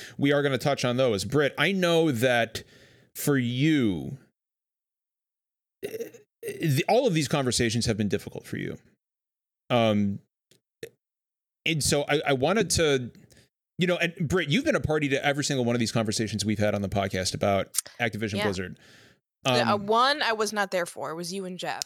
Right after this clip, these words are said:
Speaker 1: Right. Okay. Yeah. So, so yeah, but, but other than, but, like, I mean, this is what, what, the fucking sixth time we've had to talk about them since July.
Speaker 2: Yeah.
Speaker 1: Um, and you've been there for almost all of them.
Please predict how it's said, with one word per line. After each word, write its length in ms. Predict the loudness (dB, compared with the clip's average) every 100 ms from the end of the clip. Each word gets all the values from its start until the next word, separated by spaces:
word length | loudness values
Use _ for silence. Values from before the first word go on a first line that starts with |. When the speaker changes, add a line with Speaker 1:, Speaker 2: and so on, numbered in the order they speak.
| -8
Speaker 1:
Right. 300 | -4 -4 -4
Okay. 220 | -4 -4 -2
Yeah. 160 | -6 -4
So, 220 | -4 -2
so 220 | 0 -2 0
yeah, 160 | -2 -2
but, 200 | -2 -2
but 120 | 0
other 180 | 2 2
than, 120 | 0
but, 180 | 0 0
like, 200 | 0 -2 -2
I 40 | -2
mean, 200 | -2 0
this 140 | 0
is 80 | 2
what, 240 | 0 0
what, 120 | -2
the 120 | -2 -6 -10 -20 -10 -4
fucking 240 | 0 2
sixth 340 | 2 2 2
time 200 | 0 2
we've 120 | 2 2
had 80 |
to 60 | 0
talk 260 | 0 -2 0
about 200 | -2 0
them 160 | -2
since 180 | 0 0
July. 420 | 2 4 4 4
Speaker 2:
Yeah. 280 | 2 -4 -8 -12 -16 -2
Speaker 1:
Um, 560 | 2 4 4 4 2 -2 -10 _ _ _ -4
and 160 | -2
you've 160 | -2 -2
been 120 | -2
there 80 | -2
for 140 | -2
almost 260 | -2 -2 -2
all 220 | -2 0
of 80 | 0
them. 300 | -4 -6 -14